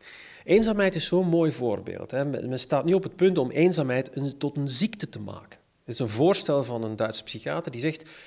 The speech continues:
"Eenzaamheid komt zoveel voor, het moet een ziekte worden." En dan gaan we op zoek naar hersenafwijkingen.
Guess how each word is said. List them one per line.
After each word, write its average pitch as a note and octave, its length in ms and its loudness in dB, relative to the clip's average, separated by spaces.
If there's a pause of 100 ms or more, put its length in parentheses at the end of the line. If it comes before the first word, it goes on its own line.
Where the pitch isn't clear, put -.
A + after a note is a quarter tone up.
"Eenzaamheid E3 580 4
komt B2 220 -4
zoveel F#3 300 2
voor, C#3 460 -2
het B2+ 100 -8
moet E3 160 4
een B2 60 0
ziekte C3 320 0
worden." G2 340 -8 (640)
En C#3 100 0
dan C#3+ 180 2
gaan C#3 100 0
we A#2+ 60 4
op A2+ 100 -2
zoek E3 180 0
naar A2+ 240 -4
hersenafwijkingen. D3+ 1120 -4